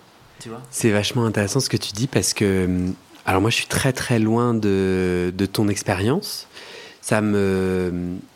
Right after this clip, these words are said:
Speaker 2: ça, ça, c'est vraiment pas dans ma vie, quoi. Je suis ni spirituel, ni connecté à tout ce que tu me dis. Et pourtant, euh, quand je suis arrivé à Voltaire, on m'a fait un tour.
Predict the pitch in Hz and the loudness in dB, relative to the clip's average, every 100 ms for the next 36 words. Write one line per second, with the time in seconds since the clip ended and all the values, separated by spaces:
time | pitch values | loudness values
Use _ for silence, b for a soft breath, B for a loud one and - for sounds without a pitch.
0 | _ _ - - 98 101 - 107 113 98 | _ _ -10 -4 -2 -2 -6 -2 0 2
1 | 98 107 113 104 101 101 101 113 - 92 | 2 2 2 2 2 2 0 -2 0 0
2 | - - 95 98 95 - 98 - 107 107 | -2 -2 0 0 0 -2 -2 0 0 2
3 | 107 104 101 98 95 - 101 92 90 - | 2 2 2 0 0 -2 0 0 -2 0
4 | 104 101 92 - - - - 101 92 87 | 2 2 0 -4 -6 -4 -2 0 0 2
5 | 98 165 B B B B - 143 135 110 | 0 -2 B B B B -2 0 0 -2
6 | - 127 147 202 B B B B B - | 0 0 2 0 B B B B B 0
7 | 101 98 95 95 92 92 92 - - - | 2 4 2 2 0 0 -4 -6 -16 -20
8 | - - - - 113 - 104 110 107 107 | -20 -12 -6 0 0 2 2 2 0 0
9 | 123 123 110 - 104 95 - 190 - | 2 2 0 0 0 0 0 -2 -4